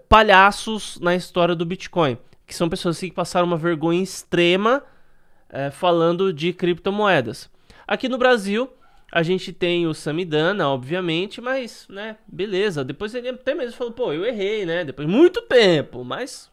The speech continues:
o cara assumiu o erro. E é, é bem interessante a nova postura que ele tem em relação às criptomoedas e tudo. Ele errou, reconheceu o erro e viu que, pô,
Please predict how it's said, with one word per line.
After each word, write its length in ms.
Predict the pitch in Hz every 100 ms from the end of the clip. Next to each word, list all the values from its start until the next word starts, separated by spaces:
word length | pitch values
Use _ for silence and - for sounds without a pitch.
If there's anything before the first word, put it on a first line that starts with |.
| _
o 20 |
cara 140 | -
assumiu 400 | 370 - 240 214
o 60 | 190
erro. 360 | 165 208 156 - - - - - -
E 540 | 160 170 170 160 151 147
é, 220 | 151 151
é 20 |
bem 140 | 151 208
interessante 580 | 214 202 - 190 226
a 60 | 190
nova 200 | 160 160
postura 400 | 160 160 - 151
que 80 | 160
ele 120 | 156
tem 180 | 160 175
em 40 |
relação 360 | 165 143 - 131
às 140 | 127
criptomoedas 840 | - 131 - 151 139 156 180 139 127
e 60 |
tudo. 540 | 127 139 160 185 143 - - -
Ele 160 | 247 285
errou, 300 | 247 247 254
reconheceu 560 | 226 220 214 - 214
o 40 | 208
erro 180 | 214
e 80 | 285
viu 220 | 339 214
que, 160 | - 190
pô, 380 | - 190 135